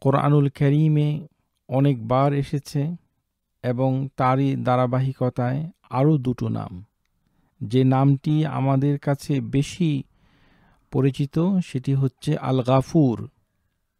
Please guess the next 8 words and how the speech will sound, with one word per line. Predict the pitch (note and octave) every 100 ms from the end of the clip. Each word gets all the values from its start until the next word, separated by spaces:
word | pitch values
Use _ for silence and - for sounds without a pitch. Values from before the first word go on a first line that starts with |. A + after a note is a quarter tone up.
| _ _ _ _ _ _ _ _
কিন্তু | C#3+ C#3+ C3+ D#3+
সেই | - D#3 E3
সাথে | - F3 - C#3 D3 G#3 - _ _ -
রয়েছে | A#2+ C3+ C#3+ C3 C#3 B2+ E3+ - _ - G#2
গাফির | B2 D3+ E3 - F#3+ G3+ G#3+ _ _ _ _ _ _ _ _ _ _
এবং | A#2+ A#2+ C3 C3 B2 - _ _ _ _ - G2
গাফফার। | C3+ - - D3+ C3+ G2+ - - _ _ _ _ _ _ _ _ _ _ _ _ _ _ _ _ _ _ _ _ _ _ _ _ -
তাহলে | A#2+ E3 F#3+ D#3 C#3+ F3